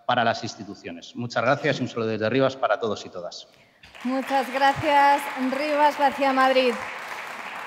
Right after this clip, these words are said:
Speaker 2: Ahora, desde el Ayuntamiento de Sitges, en Barcelona, interviene su alcalde, Miquel Forns. Adelante.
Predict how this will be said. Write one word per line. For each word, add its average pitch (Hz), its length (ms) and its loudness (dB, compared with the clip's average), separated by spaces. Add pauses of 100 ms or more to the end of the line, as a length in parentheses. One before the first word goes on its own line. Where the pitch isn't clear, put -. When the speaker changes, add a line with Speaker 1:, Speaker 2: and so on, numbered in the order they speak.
(540)
Speaker 2:
Ahora, 285 440 6
desde 269 320 4
el 262 80 6
Ayuntamiento 254 880 2
de 240 140 -2
Sitges, 320 960 -2
en 233 220 -2
Barcelona, 254 640 0
interviene 294 480 -2
su 285 140 0
alcalde, 269 560 2
Miquel 269 360 0
Forns. 247 680 0
Adelante. 247 800 -2